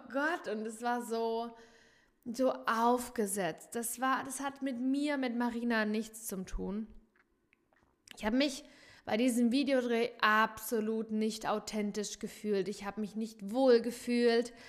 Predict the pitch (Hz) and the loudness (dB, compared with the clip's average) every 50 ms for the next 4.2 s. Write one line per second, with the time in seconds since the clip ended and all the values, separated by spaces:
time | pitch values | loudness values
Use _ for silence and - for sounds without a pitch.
0 | - - - - - - - - - - - 240 247 262 254 277 262 - - 262 | -20 -20 -20 -20 -20 -20 -18 -18 -12 -2 0 2 2 2 0 -2 -4 -2 0 0
1 | 240 233 233 240 269 262 - - 240 226 - - 240 247 247 247 226 220 240 240 | 2 4 4 2 2 0 -2 0 2 2 4 4 2 2 2 2 0 0 0 2
2 | 247 247 247 247 247 240 233 - - - _ _ _ _ _ _ _ _ _ _ | 2 2 0 0 -2 -4 -6 -12 -20 -20 _ _ _ _ _ _ _ _ _ _
3 | _ _ _ _ _ _ _ _ _ _ _ _ _ _ - 185 175 220 214 214 | _ _ _ _ _ _ _ _ _ _ _ _ _ _ -12 -2 2 4 6 6
4 | 214 208 - - | 6 4 2 -2